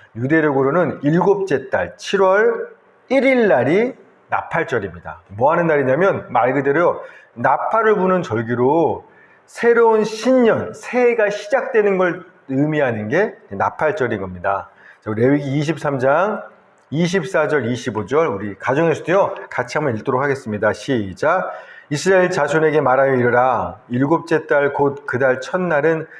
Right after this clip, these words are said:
너희에게 쉬는 날이 될지니 이는 나팔을 불어 기념할 날이요 성회라. 어떤 노동도 하지 말고 여호와께 화제를 드릴지니라." 아멘.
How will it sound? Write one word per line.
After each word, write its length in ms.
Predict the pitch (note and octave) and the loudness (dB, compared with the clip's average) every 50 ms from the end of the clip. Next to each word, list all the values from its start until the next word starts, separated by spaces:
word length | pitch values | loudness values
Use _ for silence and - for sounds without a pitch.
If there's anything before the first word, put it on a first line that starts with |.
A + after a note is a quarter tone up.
| - _ | -16 _
너희에게 460 | - A#2+ A#2+ B2+ C3+ C3 B2 B2+ C3 | -2 0 2 2 2 2 2 0 -2
쉬는 420 | B2+ - - - G#3 G#3 G3+ F#3+ | -2 -4 -6 -4 -2 0 0 0
날이 300 | F3+ D3+ B2 A2 A2 G2+ | 0 0 0 -2 -4 -6
될지니 720 | - G#2+ A2 G#2 - - - G#2 A#2+ C#3 C#3+ A#2+ G2 - - _ _ - - _ - | -6 -6 -6 -6 -8 -10 -8 -4 -2 0 0 0 -2 -6 -10 _ _ -20 -18 _ -2
이는 220 | C3 C3+ C#3 C#3 C3+ | 0 2 2 2 2
나팔을 480 | B2+ B2+ C3+ - - E3+ E3+ E3 E3 | 2 0 0 -2 0 0 2 2 0
불어 260 | D#3 D#3 D#3 D#3 D3+ D3+ | 0 2 2 0 0 0
기념할 420 | D3+ - C3+ C#3 C#3 C3+ C3+ C3 | -2 -2 0 0 2 2 2 2
날이요 420 | B2 A2+ A2 G#2+ A#2+ C3 C3+ C#3 C#3 | 2 0 0 0 2 2 2 2 0
성회라. 560 | C#3 - D3 C#3 A#2+ A2 G2+ G2 F2+ F2 - - - _ _ - - - | 0 -2 -2 0 0 0 0 0 -2 -2 -6 -12 -20 _ _ -20 -10 -4
어떤 500 | - C3 C#3 C#3 C3+ - - F#3+ F#3+ F3+ | 0 0 0 0 -2 0 0 0 2 2
노동도 340 | C#3 B2+ C3 D3 D3 C#3+ D3 | 2 2 0 0 0 0 0
하지 220 | C#3+ C3+ B2 B2 | 0 0 0 0
말고 640 | C3 A#2 G#2+ G#2 G2+ - C3+ D#3 F3+ F#3+ F#3+ F3+ D3+ A2 | -2 -2 -2 -2 -2 0 2 2 2 2 2 0 0 2
여호와께 540 | A2 A2 A2+ A2+ A2 - - - D3 D3 D3+ D3 | 2 4 4 2 2 -2 -4 -2 -2 -2 -2 -2
화제를 480 | - - G#3 G3+ G3+ F#3+ F#3 F#3+ F#3+ F#3+ | -2 -4 -2 0 2 2 2 2 2 0
드릴지니라." 960 | G3 C3 D3 D3 C#3+ - G2 F2 C3+ F#2+ F#2+ F#2 F#2 E2+ E2 D#2+ - E2+ E2+ | 0 -2 -2 -4 -4 -6 -8 -4 0 0 2 2 2 0 -4 -8 -10 -12 -12
아멘. 380 | E2+ F#2+ A#2 D3 E3 B2 - | -8 -4 -2 -2 -2 -2 -4